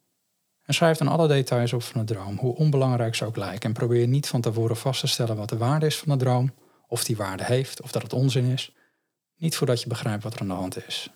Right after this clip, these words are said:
Schrijf gewoon alle symbolen en details op. En ben je slaperig of word je midden in de nacht wakker? Nou, schrijf dan wat kernwoorden op.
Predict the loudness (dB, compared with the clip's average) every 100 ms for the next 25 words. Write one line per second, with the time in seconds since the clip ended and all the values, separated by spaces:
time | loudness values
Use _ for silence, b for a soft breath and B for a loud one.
0 | _ -2 0 0 -2 0 0 -2 -2 -2
1 | 0 -4 -8 _ _ -6 -2 -2 -2 -4
2 | -4 -4 -4 -4 -4 -4 -6 -6 -16 -20
3 | _ _ _ _ _ _ -6 0 2 2
4 | 2 2 0 0 -2 -2 -4 -2 -2 -2
5 | -2 0 -2 -2 0 0 -4 b b b
6 | b -14 -6 -2 0 2 2 2 2 2
7 | 0 -4 -12 -12 -18